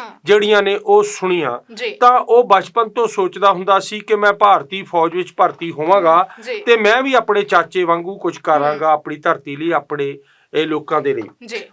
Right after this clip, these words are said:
Speaker 1: ਹੁਣ, ਅ, ਦੇਖਣ ਸਮਝਣ ਵਾਲੀ ਗੱਲ ਇਹ ਹੈ ਕਿ ਕੁਝ ਪਰਿਵਾਰਾਂ 'ਚ ਐਸਾ ਜਨੂੰਨ ਉੱਭਰਦਾ ਹੈ
Speaker 2: ਹਮ।
Speaker 1: ਕਿ ਸ਼ਹੀਦੀ ਤੋਂ ਬਾਅਦ ਵੀ ਉਹਨਾਂ ਦਾ ਅਗਲੇਰਾ ਜਿਹੜਾ ਵਾਰਸ ਹੈ,
Speaker 2: ਜੀ।
Speaker 1: ਉਹ ਵੀ ਸ਼ਹੀਦ ਹੋਣਾ ਚਾਹੁੰਦਾ ਹੈ,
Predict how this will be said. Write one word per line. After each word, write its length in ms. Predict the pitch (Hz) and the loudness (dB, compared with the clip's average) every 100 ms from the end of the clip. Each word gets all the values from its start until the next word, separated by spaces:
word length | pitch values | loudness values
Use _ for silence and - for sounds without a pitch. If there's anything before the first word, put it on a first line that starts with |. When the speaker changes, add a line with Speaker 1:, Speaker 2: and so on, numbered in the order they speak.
| _ | _
Speaker 1:
ਹੁਣ, 160 | 233 277 269 277 | 0 2 2 -2
ਅ, 400 | 262 208 208 208 | -4 -2 -2 -2
ਦੇਖਣ 440 | 185 175 190 - 247 | -2 -6 -4 -4 -2
ਸਮਝਣ 340 | 240 240 247 | -2 -4 -4
ਵਾਲੀ 300 | 247 233 226 | -2 0 -2
ਗੱਲ 280 | 220 196 190 | 0 0 0
ਇਹ 280 | 147 185 220 | 0 2 4
ਹੈ 220 | 165 160 - - - _ | 2 0 -8 -16 -18 _
ਕਿ 100 | 247 | -8
ਕੁਝ 220 | 240 262 | -4 -6
ਪਰਿਵਾਰਾਂ 680 | 262 233 190 185 185 202 226 | -2 0 2 4 4 4 0
'ਚ 180 | - 233 233 226 | -2 -6 -4 0
ਐਸਾ 380 | 180 185 185 208 | 2 0 2 0
ਜਨੂੰਨ 480 | 165 175 180 202 208 - _ | 0 -2 0 -2 -4 -8 _
ਉੱਭਰਦਾ 420 | 208 180 226 202 165 | -4 0 2 4 2
ਹੈ 220 | 185 - 285 | 0 -6 -16
Speaker 2:
ਹਮ। 160 | 247 | -6
Speaker 1:
ਕਿ 120 | 240 240 | -2 0
ਸ਼ਹੀਦੀ 560 | 240 214 220 185 247 | -2 -4 -6 -6 -6
ਤੋਂ 160 | 247 233 | 0 2
ਬਾਅਦ 340 | 185 233 269 | 4 4 2
ਵੀ 220 | 240 202 | -4 -6
ਉਹਨਾਂ 300 | - 196 220 | -4 0 2
ਦਾ 160 | 220 208 190 | 2 2 2
ਅਗਲੇਰਾ 420 | 185 208 254 240 | 2 4 4 2
ਜਿਹੜਾ 240 | 214 208 | 2 2
ਵਾਰਸ 440 | 180 170 202 185 180 | 4 4 4 0 -2
ਹੈ, 200 | 156 - 226 | -2 -4 -12
Speaker 2:
ਜੀ। 180 | 262 226 | -4 2
Speaker 1:
ਉਹ 80 | 302 | 4
ਵੀ 140 | 320 | 4
ਸ਼ਹੀਦ 400 | - 226 214 202 | 2 0 0 -2
ਹੋਣਾ 260 | 202 202 190 | 0 2 2
ਚਾਹੁੰਦਾ 340 | 196 196 190 | 0 -2 2
ਹੈ, 160 | 180 | 2